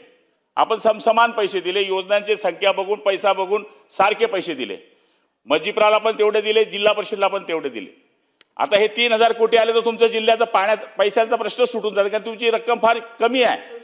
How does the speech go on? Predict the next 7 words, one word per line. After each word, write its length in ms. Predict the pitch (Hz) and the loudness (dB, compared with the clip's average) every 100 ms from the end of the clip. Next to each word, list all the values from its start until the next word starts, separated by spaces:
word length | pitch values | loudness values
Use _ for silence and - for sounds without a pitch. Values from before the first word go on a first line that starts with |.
| - _ _ _ _ _ _ _ _ _ | -20 _ _ _ _ _ _ _ _ _
त्यामुळे 500 | 170 196 220 233 233 220 - - _ _ _ _ - | 2 4 4 4 4 0 -6 -20 _ _ _ _ -4
रेतीचा 460 | 196 202 233 240 | -2 -2 -2 0
प्रश्न 320 | 226 214 - | 2 0 -2
आहे, 120 | 220 220 | 0 0
आता 180 | 214 | 0
तो 260 | 214 226 226 - - _ _ _ _ _ _ - | 0 2 0 -4 -20 _ _ _ _ _ _ -10
मुक-, 220 | 170 | -10